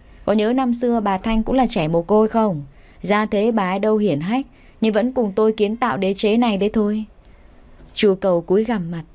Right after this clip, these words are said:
hai mày chau vào nhau đầy sự phản ý, sau cùng nhàn nhạt trả lời, "Quyết định là ở ngài.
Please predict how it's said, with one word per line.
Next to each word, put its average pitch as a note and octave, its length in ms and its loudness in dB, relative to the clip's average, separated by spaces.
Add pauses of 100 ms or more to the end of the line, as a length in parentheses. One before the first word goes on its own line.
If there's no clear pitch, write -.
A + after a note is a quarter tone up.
(140)
hai D#4 160 0
mày A3+ 240 2
chau C4 220 -2
vào G#3 120 0
nhau G#3+ 280 -2
đầy G3 200 2
sự E3+ 220 0
phản F3 240 -6
ý, E3+ 260 -6 (280)
sau D#4 300 0
cùng G3 280 0
nhàn F3+ 220 -2
nhạt E3+ 180 -2
trả F#3 180 -6
lời, E3 320 -4 (520)
"Quyết A#3+ 100 2
định G3+ 200 0
là G3 80 0
ở D3+ 160 0
ngài. E3+ 400 -8